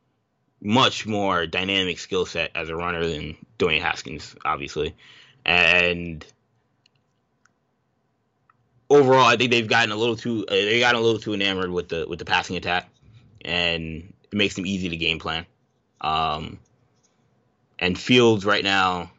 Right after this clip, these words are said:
is still developing as a, as a, as a guy in terms of going through his progressions, and sometimes he gets a little too locked in on the first read. Um,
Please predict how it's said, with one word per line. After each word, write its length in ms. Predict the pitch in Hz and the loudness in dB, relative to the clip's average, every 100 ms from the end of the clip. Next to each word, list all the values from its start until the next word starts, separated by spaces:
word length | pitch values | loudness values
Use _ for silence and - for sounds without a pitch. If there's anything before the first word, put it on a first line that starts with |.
| _ _ _ _ _ _ | _ _ _ _ _ _
is 80 | - | -16
still 260 | - 120 110 | -4 2 2
developing 600 | 95 90 98 90 95 90 | 0 -2 -2 -2 -4 -6
as 140 | 85 | -6
a, 220 | 85 85 - | -6 -6 -6
as 140 | 80 | -6
a, 340 | 82 78 78 - _ _ _ _ _ _ _ _ _ _ _ _ _ | -4 -4 -6 -12 _ _ _ _ _ _ _ _ _ _ _ _ _
as 160 | 90 87 | -2 -2
a 60 | 90 | 2
guy 360 | 95 92 90 | 4 6 6
in 100 | 87 | 2
terms 240 | 82 104 87 | -2 -4 -4
of 80 | |
going 240 | 85 90 90 | -4 -4 -4
through 140 | 87 | -6
his 100 | 80 | -10
progressions, 720 | - 82 85 - 92 90 - - _ _ _ - | -10 -6 -4 -4 -6 -8 -14 -20 _ _ _ -6
and 460 | 78 80 78 78 | -2 0 -2 -4
sometimes 340 | 87 95 87 85 | -4 -2 0 -2
he 60 | |
gets 140 | 85 - | -2 2
a 60 | |
little 160 | 87 82 | 2 2
too 140 | - | 0
locked 340 | 87 85 85 87 | 2 2 0 -4
in 100 | 85 | -6
on 120 | 82 | -8
the 60 | |
first 240 | 78 90 85 | -6 -6 -4
read. 380 | 87 85 87 90 - - - _ _ - | -4 -4 -6 -10 -20 -20 -20 _ _ -4
Um, 580 | 73 76 73 67 62 | 0 0 0 -4 -10